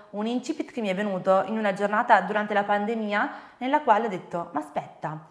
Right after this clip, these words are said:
cosa posso fare io per le persone? Oltre alla mia testimonianza, che cosa posso creare?" Posso creare una community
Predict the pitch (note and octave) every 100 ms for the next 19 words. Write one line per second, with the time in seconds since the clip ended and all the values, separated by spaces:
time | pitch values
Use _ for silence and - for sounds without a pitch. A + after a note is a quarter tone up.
0 | _ _ - F#4+ F#4 F#3+ - E3 E3 D#3+
1 | D#3+ D#3+ E3+ D#3+ D#3+ - D#3+ D3 D3 D3
2 | - _ _ - D#4 F4+ C4+ F#3+ F3+ F#3+
3 | - F#3 F3 D#3+ D#3 D#3+ F#3 G#3+ D4 A#3
4 | E3+ - E3+ E3 C#3+ C#3+ D3+ D3 - -
5 | _ _ _ - C4+ B3+ B3 A3+ G#3+ F#3+
6 | G3 F#3+ F#3 F3+ F#3 - C4+ - -